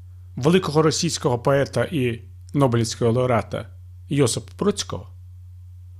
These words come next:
Для одних це привід поговорити про його значення для світової культури, для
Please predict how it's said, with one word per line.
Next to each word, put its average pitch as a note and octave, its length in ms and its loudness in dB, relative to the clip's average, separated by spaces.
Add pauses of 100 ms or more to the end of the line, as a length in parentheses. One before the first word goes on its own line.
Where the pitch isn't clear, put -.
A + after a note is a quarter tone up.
(500)
Для D#3 160 6
одних G3+ 280 4
це C3 340 2 (340)
привід C#3+ 640 2 (300)
поговорити C3 560 2
про A#2+ 480 0 (200)
його B2 200 2
значення D3+ 500 0
для A2 340 -2 (340)
світової C#3 540 2
культури, A#2 440 -4 (1000)
для A#2 480 4